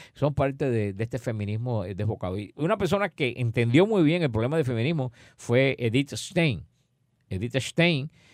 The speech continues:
una de las mentes más brillantes del siglo diez, del siglo veinte de,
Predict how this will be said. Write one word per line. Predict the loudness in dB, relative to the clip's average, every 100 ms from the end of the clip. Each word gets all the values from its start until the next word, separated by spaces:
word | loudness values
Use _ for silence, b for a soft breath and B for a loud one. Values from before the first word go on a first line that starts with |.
| b _
una | 0 2
de |
las | 2
mentes | 2 0 0
más | 4
brillantes | 4 6 4 4 2 2
del | 0
siglo | 0 0 0
diez, | 0
del | -4 -4 -4
siglo | 0 2
veinte | 2 0 -2 -2
de, | -2 -4